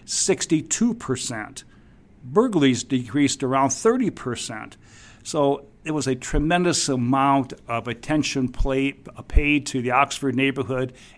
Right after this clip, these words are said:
and you can see the results from a, a criminal activity, uh,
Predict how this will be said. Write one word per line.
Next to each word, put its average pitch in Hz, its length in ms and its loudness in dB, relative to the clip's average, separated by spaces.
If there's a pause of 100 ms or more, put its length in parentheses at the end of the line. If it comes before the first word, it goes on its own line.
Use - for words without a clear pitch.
and 120 180 0
you 131 80 6
can 131 160 -2
see 131 220 0
the 120 120 0
results 117 640 0
from 113 420 -4
a, 104 200 -6 (360)
a 117 80 -4
criminal 127 640 0
activity, 117 720 -4
uh, - 100 -20